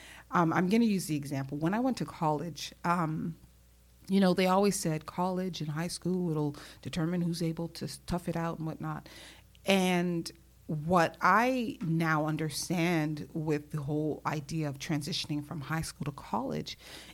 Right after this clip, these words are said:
is that if you are able to activate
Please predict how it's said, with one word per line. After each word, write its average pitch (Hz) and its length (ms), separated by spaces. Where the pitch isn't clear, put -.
is 175 240
that 165 440
if 185 240
you 247 220
are 185 220
able 208 320
to - 260
activate 160 880